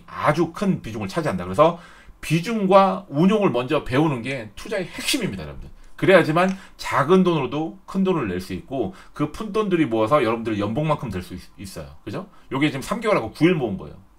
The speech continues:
제가 토스로 넘어오면서 여러분들한테 아예 장담했어요. 이제 앞으로 토스로만 매매할 거니까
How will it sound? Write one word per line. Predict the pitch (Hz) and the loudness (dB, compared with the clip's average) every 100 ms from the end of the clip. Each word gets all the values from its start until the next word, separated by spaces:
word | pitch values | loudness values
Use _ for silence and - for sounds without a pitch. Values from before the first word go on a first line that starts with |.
| _ _ - | _ _ -8
제가 | - 165 | -2 -2
토스로 | 233 277 247 | -2 -4 0
넘어오면서 | 147 170 170 147 | 2 2 0 0
여러분들한테 | 123 147 160 139 | 0 0 0 0
아예 | 110 117 | 0 -2
장담했어요. | - 139 175 165 175 131 | -4 -2 2 2 2 -2
이제 | 113 98 | -4 -4
앞으로 | 98 127 | -6 -6
토스로만 | 226 - 208 139 | -6 -4 -2 0
매매할 | 120 123 131 | 0 0 -2
거니까 | 127 107 139 | -2 -2 -2